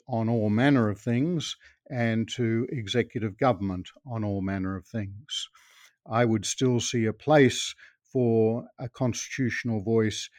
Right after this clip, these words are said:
making those additional representations, but I have a problem about it being made a constitutional entitlement in every case, and I think that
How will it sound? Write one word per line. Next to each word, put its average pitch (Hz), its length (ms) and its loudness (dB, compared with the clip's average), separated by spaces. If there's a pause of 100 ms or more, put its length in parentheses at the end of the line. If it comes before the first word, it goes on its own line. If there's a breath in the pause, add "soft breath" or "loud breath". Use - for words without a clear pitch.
(160 soft breath)
making 131 560 4
those 104 300 0
additional 107 580 -4
representations, 107 1120 -6 (480 loud breath)
but 113 120 -4
I 107 160 0
have 117 160 -2
a 110 40 -4
problem 113 680 0 (260 soft breath)
about 113 440 -2
it - 180 -8
being 113 280 0
made 113 480 2
a 120 180 -2
constitutional 120 1080 -6
entitlement 104 840 -2 (180)
in 117 100 -6
every 104 280 -4 (100)
case, 123 380 -2 (340 soft breath)
and 120 140 -4
I 110 100 -2
think 107 320 -6
that 113 220 -2